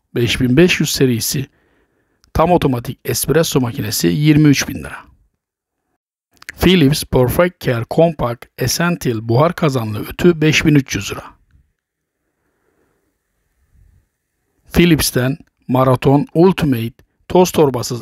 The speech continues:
elektrikli süpürge on iki bin beş yüz lira. Karaca Multichef Artisan Stand Mixer sekiz bin beş yüz lira. Homent Royalty çay makinesi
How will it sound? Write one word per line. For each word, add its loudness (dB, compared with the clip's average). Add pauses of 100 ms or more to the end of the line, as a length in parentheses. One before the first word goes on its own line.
(120)
elektrikli -6
süpürge 0
on 4
iki 2
bin 4
beş 0
yüz -8
lira. -10 (440)
Karaca 0
Multichef -2 (560)
Artisan 0
Stand 0
Mixer 0 (100)
sekiz 0
bin 4
beş 0
yüz -8
lira. -10 (1200)
Homent 0
Royalty 2
çay -4
makinesi -6